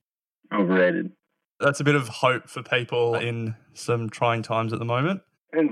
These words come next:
Speaker 1: so, so many of these things are, are relative to the base case, right? It's, it's overrated or underrated relative to, in my mind, what the current thinking is. And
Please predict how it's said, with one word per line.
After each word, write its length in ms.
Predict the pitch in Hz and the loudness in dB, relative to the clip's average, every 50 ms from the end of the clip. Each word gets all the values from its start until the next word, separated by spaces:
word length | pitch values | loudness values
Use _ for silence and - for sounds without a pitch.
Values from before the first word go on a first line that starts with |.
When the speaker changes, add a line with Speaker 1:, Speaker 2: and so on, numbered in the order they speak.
| - | 2
Speaker 1:
so, 180 | - 185 180 151 - | 2 2 2 4 4
so 100 | 170 165 | 4 4
many 160 | 170 170 160 | 4 4 4
of 80 | 147 131 | 4 4
these 160 | 143 139 117 - | 4 2 2 0
things 280 | 151 139 139 131 120 107 | 0 0 2 0 2 2
are, 220 | 120 120 - 127 | 2 2 4 2
are 80 | 123 117 | 2 4
relative 580 | 110 113 117 113 117 113 98 - 117 110 104 92 90 - - | 4 4 4 4 2 0 0 2 2 2 0 0 -4 -6 0
to 460 | 117 110 107 104 104 101 101 101 - _ _ _ - | 2 4 4 4 4 2 0 -2 -4 _ _ _ -2
the 140 | 110 104 | -2 0
base 280 | 92 - 113 110 113 - - - | 2 4 4 2 2 0 0 2
case, 280 | 110 90 82 - 80 - _ - _ - - | 2 2 2 0 -8 -12 _ -20 _ -12 -2
right? 340 | 311 - 104 101 98 101 95 | 2 4 6 6 6 4 2
It's, 140 | 98 - - | 0 -4 -2
it's 200 | - - - - | -4 -4 0 2
overrated 580 | 120 127 131 135 147 156 151 147 135 127 113 | 4 4 4 6 4 4 4 4 4 4 4
or 200 | 113 110 107 104 | 4 4 4 4
underrated 540 | 101 107 110 110 110 104 104 101 101 98 92 | 4 4 4 4 4 6 6 4 4 4 2
relative 640 | 90 98 104 104 104 101 92 - - 110 101 90 82 - - | 4 6 6 6 6 4 2 0 0 0 0 0 -2 -4 -2
to, 200 | 98 95 92 92 | -2 0 0 0
in 120 | 104 98 | 0 2
my 140 | 98 98 98 | 4 4 4
mind, 500 | 95 95 95 95 92 92 92 92 90 90 | 4 4 4 4 4 2 2 0 0 2
what 320 | 90 92 92 92 90 - _ _ _ _ _ _ | 4 6 6 6 4 2 _ _ _ _ _ _
the 140 | - - - | -8 -8 -8
current 520 | - - - 107 101 98 95 95 95 - _ - | -6 -2 0 2 4 4 4 2 0 -2 _ 0
thinking 420 | 113 104 98 - 95 92 90 90 | 2 2 2 0 0 -2 0 2
is. 360 | 90 90 90 90 92 104 107 - - | 2 2 2 2 2 2 0 -2 -6
And 200 | 101 95 95 85 | -6 -6 -6 -6